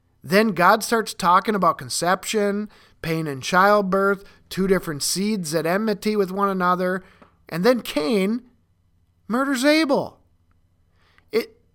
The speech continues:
it sounds crazy not to believe such a thing happened. All of the pieces of the puzzle se-, seem to be all around us in the third chapter,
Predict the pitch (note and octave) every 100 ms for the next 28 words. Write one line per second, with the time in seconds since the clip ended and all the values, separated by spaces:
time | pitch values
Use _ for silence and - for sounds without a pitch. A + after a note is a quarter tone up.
0 | _ _ _ A#3 - B3+ B3 - C4 A#3
1 | A3+ F#3+ F3+ A3 E4 F4+ A#3 F3+ E3+ D#3
2 | D3 D3 D#3+ _ _ _ - F#3 E3+ D#3+
3 | - D#3+ C#3+ B2+ C3+ - A2 - _ _
4 | _ _ _ _ _ _ - G3+ C#4+ D4
5 | G#3+ A#3 G3 - - - - _ - C#4+
6 | - A#3+ G3 G3+ - A3+ C#4+ A3+ F#3 -
7 | A3+ A3+ G3 - A#3 A3 G3+ F3+ F#3+ B3+
8 | B3 F#3 F3+ B3 D#4 G3 C3 - - -
9 | - - - - - - _ _ _ _
10 | _ _ _ _ _ _ D#3+ D#3+ D3 F3+
11 | F3+ F3+ E3 F3+ E3 B2 G#2